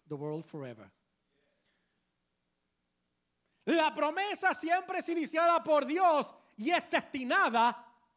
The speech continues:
a cambiar el mundo. Tu mundo. God's promise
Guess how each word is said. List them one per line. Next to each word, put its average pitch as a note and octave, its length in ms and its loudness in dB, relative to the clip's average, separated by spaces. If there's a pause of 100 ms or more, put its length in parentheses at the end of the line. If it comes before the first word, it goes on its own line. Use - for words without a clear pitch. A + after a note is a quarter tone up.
(420)
a A3+ 120 -2
cambiar G3+ 420 -2
el F#3 120 -4
mundo. C#3 580 -12 (1600)
Tu F#4 120 6
mundo. E3 560 -2 (1200)
God's D#4+ 320 4
promise D#4+ 580 2